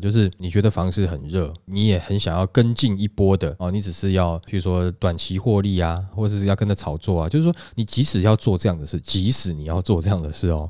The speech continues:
你也必须先去算一算你自己的那个屁股可不可以坐，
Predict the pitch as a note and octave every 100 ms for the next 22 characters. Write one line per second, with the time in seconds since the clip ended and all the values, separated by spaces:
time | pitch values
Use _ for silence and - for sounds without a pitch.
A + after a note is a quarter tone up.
0 | - A2+ C3 G2+ B2 A2 A2 A2 G#2 G2
1 | - G2+ E2+ E2 F2+ D2+ - F2+ - A2
2 | F2+ E2 F#2 F#2 - F#2 D#2+ - F#2 -
3 | D#2 - D#2+